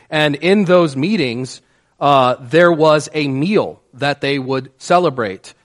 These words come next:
which came to be known as the agape feast or the love feast, sort of like a potluck today where everybody would bring their food together and, and eat with, uh, one another. And at the end of that feast, they would have the Lord's Supper and there would be, uh, the prayers.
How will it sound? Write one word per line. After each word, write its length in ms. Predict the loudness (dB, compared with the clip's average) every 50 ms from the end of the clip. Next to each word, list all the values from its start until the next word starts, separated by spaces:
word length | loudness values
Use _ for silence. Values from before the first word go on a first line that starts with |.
| _ _ _ _
which 320 | -6 -4 -4 -4 -6 -10
came 240 | -8 -6 -6 -6 -6
to 100 | -6 -8
be 120 | -8 -6
known 400 | -6 -4 -4 -4 -4 -4 -6 -8
as 540 | -8 -6 -4 -4 -4 -4 -4 -6 -10 -14 -20 _ _ _ _ -18
the 200 | -16 -16 -14 -12
agape 760 | -14 -12 -6 -2 0 0 0 0 0 -2 -2 -4 -4 -8 _
feast 460 | _ -14 -12 -12 -12 -12 -14 -14 -12
or 100 | -10 -8
the 120 | -8 -6
love 280 | -2 0 2 2 0 -2
feast, 340 | -6 -12 -12 -12 -12 -12 -10
sort 140 | -8 -8 -6
of 60 | -6
like 140 | -6 -8 -8
a 40 |
potluck 560 | -8 -4 0 0 0 0 0 -6 -8 -8 -10 -10
today 280 | -8 -6 -4 -4 -4
where 140 | -4 -4 -6
everybody 320 | -6 -6 -6 -8 -8 -8
would 140 | -8 -10 -10
bring 340 | -8 -6 -6 -6 -6 -8 -10 _ _ _ _ -10
their 100 | -8 -8
food 260 | -8 -6 -6 -8 -8
together 480 | -8 -8 -6 -4 -4 -4 -2 -4 -4 -4
and, 280 | -4 -6 -6 -8 -10 -12 _ _ _ _ -12
and 160 | -12 -10 -8 -6
eat 220 | -6 -6 -6 _
with, 320 | -6 -6 -6 -6 -6 _ _ _ _ _ _ _ -8
uh, 120 | -6 -6
one 160 | -4 -4 -6 -6
another. 320 | -6 -6 -6 -6 -8 -8
And 120 | -6 -4
at 120 | -4 -4 -4
the 160 | -6 -6 -2
end 180 | 0 2 2 2
of 100 | 2 2
that 220 | 2 0 0 -2
feast, 480 | -8 -12 -10 -10 -10 -10 -12 -16 -20 -16 -10
they 160 | -8 -6 -4
would 140 | -4 -4 -2
have 260 | 0 0 0 0 -2
the 60 | -2
Lord's 280 | -4 -2 -4 -4 -6 -8
Supper 440 | -8 -6 -6 -6 -6 -8 -8 -8 -8
and 280 | -8 -12 -14 -12 -12
there 160 | -12 -10 -10
would 220 | -10 -12 -14 -14 -14
be, 300 | -14 -14 -14 -14 -16 _ _ _ _ _ _ _ _
uh, 220 | -8 -6 -6 -6
the 140 | -6 -8 -10
prayers. 580 | -4 0 2 2 2 2 0 -4 -16 -20 -20